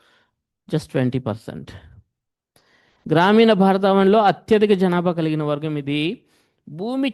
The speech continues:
చాలా తక్కువ, పైగా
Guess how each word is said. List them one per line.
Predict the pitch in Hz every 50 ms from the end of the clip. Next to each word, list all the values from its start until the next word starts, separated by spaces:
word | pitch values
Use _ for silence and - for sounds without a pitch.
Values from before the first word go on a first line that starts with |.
| - -
చాలా | 196 143 175 190 202 214 220 220 226 233 233 233 233 233
తక్కువ, | 233 240 226 226 - 226 226 208 180 - - _ _ _ _ _ _ _ _ _ _ _ _ _ _ _ _ _ _ _ _ -
పైగా | 165 170 196 214 202 214 202 190 190 196 196